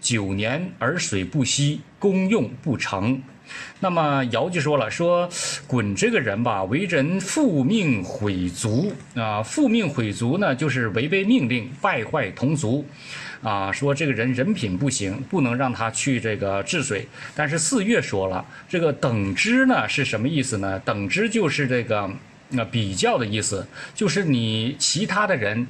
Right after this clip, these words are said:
跟这个鲧呐，要是相比的话，没有比鲧更贤能的了。啊，也就是说，除了鲧呢，我们再找不出来另外一个合适的人去治水了。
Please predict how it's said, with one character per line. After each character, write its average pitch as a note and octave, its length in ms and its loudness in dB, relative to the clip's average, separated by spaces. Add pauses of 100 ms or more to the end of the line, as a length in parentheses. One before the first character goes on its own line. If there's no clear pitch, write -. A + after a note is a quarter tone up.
(220)
跟 F3 200 0
这 F3+ 160 0
个 G#2 360 0
鲧 A2 200 0 (140)
呐， B2 240 0
要 D#3 140 0
是 A2+ 180 -2
相 F#3+ 400 0
比 G2+ 220 -4
的 G#2+ 120 0
话， A#2+ 300 0 (220)
没 B2 240 2
有 G#3 180 4
比 F3+ 340 -2
鲧 G2 400 0 (120)
更 G3+ 260 2
贤 A2+ 400 0
能 F#2+ 220 0
的 G#2+ 80 2
了。 F#2+ 200 -4 (540)
啊， A2 140 0
也 A2+ 180 0
就 G#3 140 0
是 E3+ 100 -2
说， F#3+ 160 2
除 - 160 -2
了 G#3 100 2
鲧 A#2 260 -2
呢， A#2 140 0
我 G#2+ 160 0
们 C#3+ 300 0
再 G#3 300 0
找 G2 240 -2
不 D3 80 -4
出 C#3+ 120 -2
来 B2+ 180 2
另 F3+ 200 -2
外 D3 100 2
一 A2+ 120 -6
个 B2 100 0
合 G#2+ 260 -2
适 E3+ 160 0
的 A#2 120 0
人 G#2 160 -2
去 B2 180 0
治 F3 240 0
水 G2+ 200 -4
了。 G2+ 220 -4